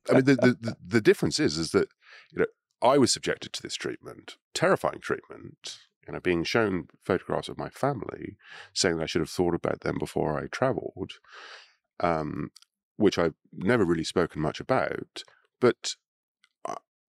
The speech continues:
it suddenly occurred to me, I'm a white British barrister, and I get subjected to that treatment. What on earth would I be subjected to, you know, if I was Palestinian and working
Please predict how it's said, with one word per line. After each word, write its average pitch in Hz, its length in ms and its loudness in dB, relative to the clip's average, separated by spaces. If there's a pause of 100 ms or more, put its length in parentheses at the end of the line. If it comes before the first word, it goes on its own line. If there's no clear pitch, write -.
(140)
it 120 160 0
suddenly 107 760 2
occurred - 400 0
to - 120 -8
me, 69 360 -6 (1040)
I'm 95 160 2
a 82 40 -2
white 92 520 -2 (880)
British 82 420 0 (420)
barrister, - 460 -6 (1200)
and 82 100 0
I 87 120 2
get 76 220 -4
subjected - 420 -4
to - 80 -10
that - 140 -2
treatment. - 360 -4
What 85 280 0
on 85 100 -2
earth - 560 -6 (160)
would 82 160 0
I 80 80 2
be 76 120 -2
subjected - 460 -4
to, - 380 -2 (720)
you - 80 -4
know, - 80 0 (260)
if 80 200 0
I 80 160 4
was 73 440 -2 (460)
Palestinian - 640 -2 (580)
and 78 160 -2
working 71 460 -4